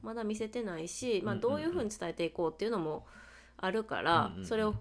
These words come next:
Speaker 2: そのまま見せるのかとかね。
Speaker 1: うんうんうんうん。
Speaker 2: うんうんうん。あるから、まあ、とりあえず一旦買っ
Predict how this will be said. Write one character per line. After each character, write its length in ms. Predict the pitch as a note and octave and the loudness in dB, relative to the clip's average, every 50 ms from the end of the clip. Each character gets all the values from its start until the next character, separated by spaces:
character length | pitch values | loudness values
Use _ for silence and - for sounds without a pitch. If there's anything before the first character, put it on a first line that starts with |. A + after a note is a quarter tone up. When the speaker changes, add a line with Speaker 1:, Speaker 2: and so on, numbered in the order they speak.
| - - | -6 -10
Speaker 2:
そ 140 | - - A#3 | -8 -4 -2
の 80 | A#3 A3+ | 0 2
ま 80 | A3 | 2
ま 80 | G#3+ G3 | 2 2
見 100 | D#3+ F#3 | 2 2
せ 180 | F#3 - G3 | 2 4 2
る 140 | F#3+ A3+ A3+ | 4 2 2
の 140 | G#3 C3+ A2+ | 0 -2 -2
か 120 | - G#2+ | -4 -2
と 80 | A2 A#2 | -2 0
か 120 | G#2+ - | -2 -2
ね。 80 | - - | -2 -4
Speaker 1:
う 20 | |
ん 20 | G2 | -6
う 40 | E2+ | -8
ん 20 | |
う 0 | |
ん 40 | - | -8
う 80 | - F#3+ | -6 -6
ん。 20 | |
Speaker 2:
う 0 | |
ん 400 | F#3 F3 - - F#3+ F3+ E3+ E3+ - | -6 -6 -6 -4 -6 -6 -6 -8 -8
う 20 | - | -10
ん 40 | G3 | -10
う 20 | |
ん。 20 | - - | -8 -6
あ 80 | A3 | -6
る 100 | A3+ B3 | -6 -6
か 140 | A#3+ - - | -6 -4 -2
ら、 160 | - B3 A3 | -2 -2 0
ま 280 | G#3+ B3 A#3+ G#3 - - | 0 -2 -2 -4 -4 -6
あ、 140 | - - - - - - - - - - | -10 -16 -18 -16 -14 -14 -14 -14 -10 -6
と 100 | - A#3+ | -2 -2
り 160 | A#3+ B3+ C#4 | 0 2 4
あ 140 | C#4+ C#4 B3+ | 4 4 4
え 80 | A3+ A3 | 4 4
ず 320 | A#3 A3+ B3 B3 - - - - | 2 4 4 4 4 2 0 -6
一 100 | - F3+ | -8 -8
旦 320 | - - - E3+ F3 F3 E3+ | -8 -6 -6 -6 -4 -4 -2
買 160 | - F3+ | -2 -2
っ 40 | E3+ | -2